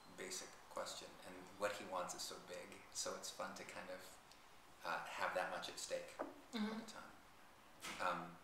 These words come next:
Speaker 1: I'm sorry, can you repeat this? There was a second part of your question, I feel like I, I
Speaker 2: Oh, like, how much of it is just for his own benefit, and how much is it is, like,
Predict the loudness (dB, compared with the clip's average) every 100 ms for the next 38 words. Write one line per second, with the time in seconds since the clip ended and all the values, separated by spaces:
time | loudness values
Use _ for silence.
0 | -16 -18 -12 -4 4 6 6 4 2 2
1 | 2 0 -4 -4 -6 -10 -10 -8 -4 0
2 | 2 4 4 4 2 0 0 0 0 -6
3 | -4 0 0 -2 -4 -6 -10 8 12 12
4 | 12 12 8 4 2 2 6 8 8 4
5 | 6 6 6 2 -2 -2 0 2 4 6
6 | 6 6 4 4 2 0 0 -4 -2 -2
7 | -2 -2 2 2